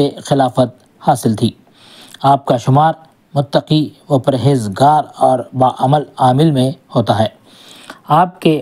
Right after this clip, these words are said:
मुरीदीन मुख्तलिफ रियासतों जैसे आंध्र प्रदेश, तेलंगाना, मध्य प्रदेश, महाराष्ट्र, गुजरात वगैरह में मौजूद हैं। बरोज़ चहारशुम्बा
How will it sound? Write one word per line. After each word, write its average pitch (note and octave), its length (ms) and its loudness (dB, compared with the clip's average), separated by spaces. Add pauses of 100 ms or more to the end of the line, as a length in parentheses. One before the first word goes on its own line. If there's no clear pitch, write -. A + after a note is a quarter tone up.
मुरीदीन C#3+ 540 2 (360)
मुख्तलिफ E3+ 520 0
रियासतों C3 600 0 (240)
जैसे C3+ 300 0 (440)
आंध्र C3 320 2
प्रदेश, C3+ 440 0 (360)
तेलंगाना, B2+ 540 2 (380)
मध्य A#2+ 340 0
प्रदेश, B2+ 460 0 (560)
महाराष्ट्र, C3 600 2 (360)
गुजरात C3+ 480 0 (180)
वगैरह B2+ 340 2
में C3 200 -4 (240)
मौजूद A#2+ 480 2
हैं। A#2 220 -2 (720)
बरोज़ E3+ 320 2 (140)
चहारशुम्बा F3 580 2